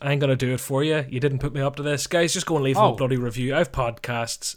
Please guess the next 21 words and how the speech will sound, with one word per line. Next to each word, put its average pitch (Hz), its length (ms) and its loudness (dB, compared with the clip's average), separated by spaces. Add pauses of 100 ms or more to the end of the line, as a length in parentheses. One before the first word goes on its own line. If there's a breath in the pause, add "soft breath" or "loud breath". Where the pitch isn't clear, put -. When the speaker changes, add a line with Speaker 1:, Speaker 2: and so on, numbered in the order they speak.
Speaker 1:
Apple 147 320 0
Podcast 131 640 -4
reviews 117 480 -6
make 123 260 -10
a 120 80 -6
massive, 120 720 -4
massive 113 400 -8
difference 113 440 -8
with 117 120 -12
search 135 340 -2
engine 127 300 -4
optimization 117 600 -8
and 117 120 -6
everything 135 280 -4
else, 120 280 -6 (420 loud breath)
and 123 140 -6
making 127 240 -4
Enzo 113 320 -6
and 107 120 -10
Jason 113 280 -10
happy. 113 400 -8